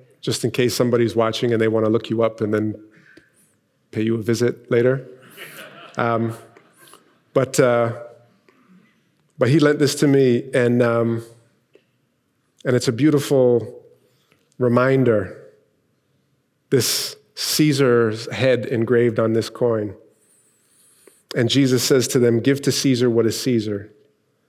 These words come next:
and to God what is God's." And they were all amazed at him. And I love this story. I love this story 'cause it shows Jesus transcending the question,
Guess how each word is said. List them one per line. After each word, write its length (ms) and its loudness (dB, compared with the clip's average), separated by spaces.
and 120 -4
to 80 -2
God 340 -2
what 80 -2
is 140 -4
God's." 540 -10
And 120 -2
they 80 2
were 120 2
all 160 0
amazed 420 0
at 100 -6
him. 260 -10
And 100 -2
I 80 0
love 280 0
this 160 0
story. 600 -2
I 40 -4
love 220 0
this 120 -2
story 360 -4
'cause 140 -8
it 100 -4
shows 460 -2
Jesus 440 -4
transcending 640 -2
the 80 -6
question, 540 -8